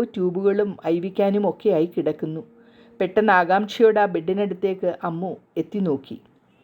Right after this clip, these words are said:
ആനന്ദ് അല്ലെന്നറിയാമെങ്കിലും വെറുതെ നോക്കിപ്പോയതാണ്.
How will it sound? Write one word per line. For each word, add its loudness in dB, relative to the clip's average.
ആനന്ദ് 4
അല്ലെന്നറിയാമെങ്കിലും 2
വെറുതെ 2
നോക്കിപ്പോയതാണ്. 0